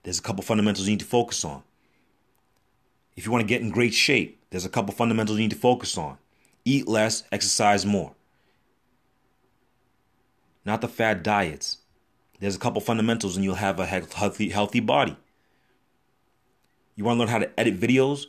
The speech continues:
There's a f-, couple, four fundamentals you can learn, and you can become really great at fun-, at editing videos. So you need to find out, what do you wanna do? If you wanna start a business, there's a couple fundamentals you need to learn about business.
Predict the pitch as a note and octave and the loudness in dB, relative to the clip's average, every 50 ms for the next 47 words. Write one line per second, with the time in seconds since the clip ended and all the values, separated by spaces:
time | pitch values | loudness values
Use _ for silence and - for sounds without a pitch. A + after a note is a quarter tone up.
0 | _ - - F#2 - - - - - - - - - G#2+ - - G#2+ G#2 G#2 - | _ -12 -10 -10 -10 -10 -14 -14 -8 -4 -4 -2 -4 -4 -2 2 2 2 4 4
1 | A#2 A#2 A#2 B2 C3 B2 A#2 G#2+ G2+ G2 - G2 F2+ D#2+ - - - - F2+ G2 | 2 4 4 2 2 0 0 -2 0 0 0 -2 -4 -6 -10 -20 -14 -6 -2 0
2 | G2 G2+ G#2 A2+ B2 B2+ - _ _ _ _ _ _ - G2+ G#2+ G#2+ - G2+ G#2+ | 2 2 2 2 0 -4 -14 _ _ _ _ _ _ -4 -2 -2 -2 -2 -6 -6
3 | - - A#2 G#2 G2+ G2+ A2+ A#2 A#2 A2+ F#2 A2 A2+ G#2+ G#2+ G2 - - G#2 - | -4 -2 0 0 2 4 4 4 4 4 2 2 2 4 2 2 0 -2 -4 -4
4 | - - G2+ F#2+ - - _ _ _ _ _ _ _ - - A2 A2 G#2 A2+ A2 | -2 -4 -4 -4 -4 -6 _ _ _ _ _ _ _ -6 -4 -2 -2 0 0 0
5 | G2 A#2+ C#3 C3+ G#2 E2 C2+ C2 - - _ _ _ _ _ _ _ _ _ _ | 2 2 2 2 0 -2 -4 -10 -18 -20 _ _ _ _ _ _ _ _ _ _
6 | _ _ _ _ _ _ _ _ _ _ _ _ _ _ _ _ _ _ _ _ | _ _ _ _ _ _ _ _ _ _ _ _ _ _ _ _ _ _ _ _
7 | _ _ _ _ _ _ _ _ _ _ _ - - - B2 A#2+ C#3 C#3+ B2+ A#2 | _ _ _ _ _ _ _ _ _ _ _ -10 -2 0 2 2 2 2 0 -2
8 | - - A#2+ A#2 A#2 A2+ G#2+ A2 G#2 F#2+ F2+ - _ _ _ _ _ - E2 G2+ | -2 0 2 2 2 4 4 4 2 2 0 -4 _ _ _ _ _ -4 0 0
9 | A#2+ - - G#2 G#2+ A2+ G#2+ G2 G#2 G#2 G2+ F2 D#2+ F#2+ G2 D#2 - - - - | 0 0 0 -2 -2 0 0 2 2 0 0 -2 -2 -4 -4 -6 -6 -12 -20 -20
10 | - F#2 E2+ G#2 A2+ A#2 G#2+ - - A2 G2+ E2+ D#2+ G#2 A2 G#2+ A#2 B2 A#2+ - | -20 -14 -6 -2 -2 -2 0 0 0 0 0 0 0 0 0 0 0 -2 -2 -2
11 | G2 F2 - - - G#2+ - - - - G#2 G2+ G2 G2+ F#2+ F#2+ G2 G2+ F#2 - | -4 -6 -6 -6 -6 -6 -6 -4 -2 0 0 2 2 0 0 0 -2 -2 -2 -2
12 | G2 G#2 G#2+ G#2+ G2+ G#2 G2+ F#2 F2 C3+ D3+ C#3 F#2+ D2+ - - - - | -2 -2 0 2 2 0 0 2 2 0 2 0 -2 -6 -6 -6 -8 -8